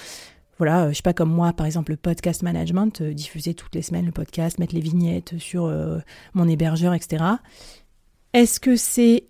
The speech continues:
une activité que t'adores faire, mais, euh, bah, comme tu le fais trop souvent, euh, tu t'as pas le temps de faire assez de, d'autres missions que tu devrais faire, comme par exemple prospecter ou, euh, prendre plus de missions clients ?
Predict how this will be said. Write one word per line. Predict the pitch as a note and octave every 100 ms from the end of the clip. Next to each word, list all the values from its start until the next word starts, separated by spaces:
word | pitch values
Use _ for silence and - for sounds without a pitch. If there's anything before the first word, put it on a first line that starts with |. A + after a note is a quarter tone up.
| _ A3
une | A3+
activité | G3+ G3 - G3+ F#3+ G3+ - G#3+ G#3+ G#3+ G#3+ G#3
que | F#3+
t'adores | F3+ E3 G3+ G#3
faire, | - G3 A3+ - -
mais, | F#3 D#3+ E3+ F#3+
euh, | D#3+ D3+ D3+ D3
bah, | C#3+ D3+
comme | F#3+ F#3+
tu | - F3+
le |
fais | - F#3
trop | - F#3
souvent, | - F3+ F3 G#3 G#3+ F3
euh, | D3 D3 D3 D3 D#3
tu | - -
t'as | E3+
pas | D#3+ D#3+
le |
temps | - F3
de | F3 D3+
faire | E3 D3+
assez | D3+ - E3+
de, | D#3 - - - - - D#3+
d'autres | G3 A3+
missions | G3+ F3+ G3
que | F#3
tu | E3+
devrais | E3+ E3+ F3
faire, | G3+ G#3
comme | E3+
par | D#3 F3+
exemple | E3 F3
prospecter | E3+ E3+ - D#3+ - F3 F#3 F#3+ F#3
ou, | D3+ D3+
euh, | D3 - - -
prendre | - D#3+
plus | - F3+
de | E3
missions | D#3+ - D#3
clients ? | E3 D#3+ F#3